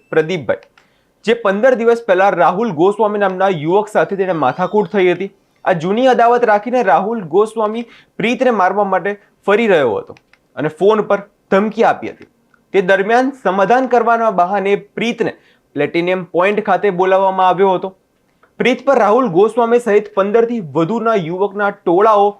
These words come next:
તૂટી પડ્યા. હુમલાખોરોએ પ્રીતને લાકડી અને ક્રિકેટના સ્ટમ્પ વડે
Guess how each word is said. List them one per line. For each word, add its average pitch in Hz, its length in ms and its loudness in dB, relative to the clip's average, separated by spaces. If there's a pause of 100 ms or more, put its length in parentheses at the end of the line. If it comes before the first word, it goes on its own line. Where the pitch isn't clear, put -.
(220)
તૂટી 214 240 -4
પડ્યા. - 320 -6 (680)
હુમલાખોરોએ 156 680 0
પ્રીતને 175 460 -4
લાકડી 139 520 -2
અને 190 180 -4
ક્રિકેટના 190 560 -6
સ્ટમ્પ - 440 -8
વડે 160 260 -2